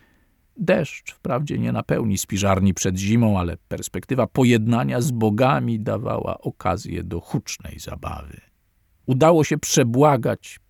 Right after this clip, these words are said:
planetnika. „To jeszcze nie koniec”, krzyknął guślarz, jakby wyczuwając ich myśli. Słyszę wolę bogów, przemawiają do mnie, ostrzegają przed dalszą gnuśnością. Podążajcie za mną,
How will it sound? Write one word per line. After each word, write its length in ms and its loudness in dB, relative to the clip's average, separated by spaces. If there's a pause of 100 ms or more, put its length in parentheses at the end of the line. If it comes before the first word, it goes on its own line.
planetnika. 1120 -2 (920)
„To 380 4
jeszcze 380 2
nie 120 6
koniec”, 760 2 (300)
krzyknął 520 -8
guślarz, 520 -6
jakby 260 -4
wyczuwając 800 -2
ich 160 -12
myśli. 600 -14 (500)
Słyszę 640 2
wolę 300 6
bogów, 460 4 (160)
przemawiają 800 6
do 160 6
mnie, 220 4 (160)
ostrzegają 880 2
przed 240 2
dalszą 560 2
gnuśnością. 960 0 (380)
Podążajcie 720 4
za 220 6
mną, 420 4